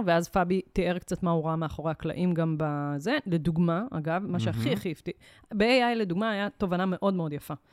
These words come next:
Speaker 2: כן.
Speaker 1: שכל הקבוצות עלה מהם, זה שאם אנחנו רוצים להתחיל להטמיע את ה-A I בארגונים, ולבוא עם בשורה, וטה-טה-טה, וזה וזה,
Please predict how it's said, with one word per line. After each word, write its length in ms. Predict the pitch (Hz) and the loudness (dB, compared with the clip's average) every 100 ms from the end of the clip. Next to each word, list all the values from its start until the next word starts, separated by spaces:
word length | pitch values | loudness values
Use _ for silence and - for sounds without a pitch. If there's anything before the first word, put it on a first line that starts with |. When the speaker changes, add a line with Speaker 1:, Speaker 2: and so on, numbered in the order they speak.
| - - | -20 -4
Speaker 2:
כן. 240 | 107 101 | -2 0
Speaker 1:
שכל 440 | 123 - - 311 | -2 -6 -2 0
הקבוצות 460 | 302 208 208 202 190 | 0 -2 -2 -2 -2
עלה 200 | 160 180 | -2 0
מהם, 340 | 233 262 285 269 | 0 -2 -2 -4
זה 100 | 160 | -6
שאם 280 | - - 240 | -6 -2 -2
אנחנו 200 | 214 180 | -2 -4
רוצים 180 | 165 196 | -4 -4
להתחיל 240 | 185 190 | -4 -4
להטמיע 360 | 185 - 185 185 | -4 -4 -4 -4
את 100 | 180 | -4
ה-A 240 | 170 170 | -2 -2
I 20 | |
בארגונים, 540 | 165 170 156 175 170 160 | -2 -2 0 0 0 0
ולבוא 220 | 170 165 | -2 -2
עם 60 | 196 | -4
בשורה, 400 | - 190 190 180 | -2 -2 0 -2
וטה-טה-טה, 440 | 170 - - - 208 | -4 -6 -6 -2 -2
וזה 120 | 175 185 | -2 -4
וזה, 160 | 196 | -4